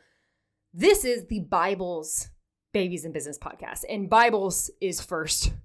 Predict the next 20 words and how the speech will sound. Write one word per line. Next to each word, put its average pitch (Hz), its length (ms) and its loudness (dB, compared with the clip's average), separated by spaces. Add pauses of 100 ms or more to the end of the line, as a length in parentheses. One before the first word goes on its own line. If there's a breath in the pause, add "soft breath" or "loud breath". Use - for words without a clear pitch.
for 151 260 -2
a 165 60 0
reason, 160 400 0
okay? 196 440 -4 (440 soft breath)
My 247 240 0
mission 208 640 -2
is 208 220 -2
to 190 480 -4 (100)
inspire 240 1300 -4 (220 soft breath)
Christian 311 580 -2
coaches, 214 720 -2
Christian - 400 -4
entrepreneurs 170 720 -4
to - 80 -8
be 196 260 -8 (240 loud breath)
diligent 262 540 -2
in 220 80 -6
their 233 160 -6
faith 165 640 -10 (340)
and 202 540 -2